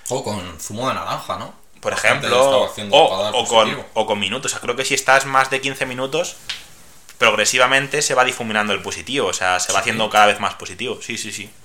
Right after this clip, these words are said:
Speaker 1: Pues yo he tenido una prueba ahí media hora, cuarenta minutos y eso no
Speaker 2: Pues, pero es que
Speaker 1: no
Speaker 2: eso
Speaker 1: chuta.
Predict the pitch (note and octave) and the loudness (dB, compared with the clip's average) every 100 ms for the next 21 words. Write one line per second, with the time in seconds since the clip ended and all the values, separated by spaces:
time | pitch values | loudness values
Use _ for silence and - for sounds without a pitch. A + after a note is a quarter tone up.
0 | F#2 F2+ F#2+ F#2+ F#2+ F#2+ F#2 G#2 F#2+ F#2 | -16 -12 -10 -10 -12 -12 -12 -8 -6 -6
1 | F2+ F2+ F#2 F2+ F#2 F#2 F#2 - F#2 F2+ | -8 -10 -12 -10 -8 -8 -8 -10 -12 -12
2 | F#2 F2+ F#2 F#2 G#2+ G#2 F2 E2+ E2 E2+ | -14 -14 -16 -16 -14 -12 -12 -12 -14 -16
3 | E2 E2 - - - - - A#2 - - | -16 -18 -20 -20 -20 -18 -2 0 0 0
4 | A#2 A#2 B2+ A2 C3+ - - | 0 0 0 2 2 4 2